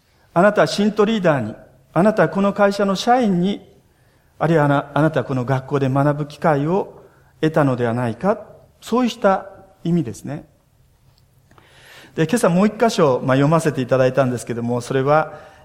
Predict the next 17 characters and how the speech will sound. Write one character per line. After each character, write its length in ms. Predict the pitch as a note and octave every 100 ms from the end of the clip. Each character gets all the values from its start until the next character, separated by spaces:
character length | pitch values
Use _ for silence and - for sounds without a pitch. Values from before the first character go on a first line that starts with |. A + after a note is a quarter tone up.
| _
え 280 | - A2+ A#2
ー、 20 |
ル 100 | D#3
カ 120 | F3+
の 80 | C#3
福 180 | A2+ C#3+
音 80 | C3
書 140 | C3+
の 100 | A#2+
四 300 | B2 F3 F#3+
章 360 | F3+ B2 A2+ - - - -
の 120 | E3+
御 80 | D3+
言 260 | B2 A2
葉 100 | A2
で 120 | F#2+ A2
す。 160 | -